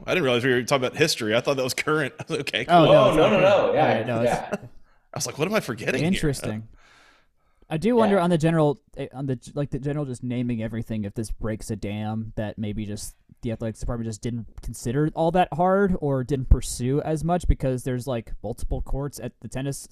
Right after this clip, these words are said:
Speaker 2: outdoor tennis area that don't have name, don't have benefactor names. Like, there's the Matt Kuchar court and stuff like that. Um, I mean, there's, I mean, I could assume the track could maybe get something. If they wanna do baseball, they could. That's one of the best,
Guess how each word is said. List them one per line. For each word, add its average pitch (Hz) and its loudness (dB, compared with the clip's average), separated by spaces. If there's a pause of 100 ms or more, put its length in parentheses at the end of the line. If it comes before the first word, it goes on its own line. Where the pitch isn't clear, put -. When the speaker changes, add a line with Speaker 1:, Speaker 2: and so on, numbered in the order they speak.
(240)
Speaker 2:
outdoor 123 -4
tennis 147 -4
area 151 2
that 120 -4 (160)
don't 107 -6
have 113 -6
name, 123 -4
don't 120 -2
have 113 -6
benefactor 131 -4
names. 127 -4
Like, 107 -10
there's 101 -10
the 107 -12
Matt 104 -10
Kuchar 120 -8
court 113 -8
and 104 -8
stuff - -12
like 107 -10
that. 131 -4 (560)
Um, 95 -6 (520)
I 107 -10
mean, 104 -10
there's, 104 -10
I 95 -10
mean, 95 -10 (280)
I 104 -10
could - -18
assume 104 -6 (120)
the 104 -8
track 113 2
could 107 -10
maybe 110 -10
get 110 -10
something. 107 -10
If 92 -16
they 98 -10
wanna 101 -10
do 95 -12
baseball, 98 -8
they 98 -14
could. 104 -10
That's 98 -10
one 98 -2
of 92 -12
the 92 -16
best, - -14